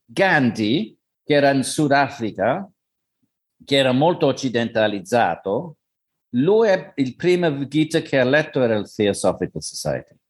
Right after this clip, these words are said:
E, e lui allora ha preso quest'idea della, della, una possibile, perché lui era ahimsa,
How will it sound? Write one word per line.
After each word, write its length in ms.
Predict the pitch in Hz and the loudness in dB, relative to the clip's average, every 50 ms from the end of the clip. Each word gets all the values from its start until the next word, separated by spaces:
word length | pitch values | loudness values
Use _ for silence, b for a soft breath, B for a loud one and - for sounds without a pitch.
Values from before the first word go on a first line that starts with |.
| _ _ _ _ | _ _ _ _
E, 200 | _ - 123 - - | _ -4 -4 -4 -2
e 100 | 117 127 | 0 0
lui 460 | 143 151 170 196 226 240 233 220 214 | 2 2 2 2 2 4 4 4 4
allora 340 | 190 180 170 170 165 160 156 | 4 4 4 4 4 4 4
ha 120 | 147 - - | 2 2 0
preso 460 | - 170 175 190 185 156 175 165 - | 0 2 2 2 2 0 -2 -4 -2
quest'idea 800 | - 156 139 - - 139 131 127 110 127 123 123 120 117 113 | -2 -4 -4 -4 -4 -2 -2 0 0 2 2 4 4 4 2
della, 340 | 110 101 113 107 107 107 104 110 107 - | 2 2 0 0 0 0 -2 -2 -6 -10
della, 460 | _ 101 104 107 104 101 98 95 98 - - _ | _ -4 -2 0 2 2 2 2 2 -2 -6 _
una 360 | - 104 107 - 110 107 107 - | -12 -12 -10 -6 -6 -6 -6 -4
possibile, 540 | - 135 123 - 127 123 110 123 117 117 | -4 -4 -2 -2 -2 -2 -2 -2 -2 -2
perché 260 | 110 113 110 104 - 123 | -2 -2 -4 -4 -2 -2
lui 200 | 147 185 185 156 | 0 2 2 2
era 140 | 123 117 - - - _ _ _ | 2 0 -2 -4 -8 _ _ _
ahimsa, 840 | - 107 107 98 131 180 196 180 - - 214 175 156 151 147 - - | -2 0 0 0 0 -2 -2 -2 0 0 2 2 2 0 -2 -8 -18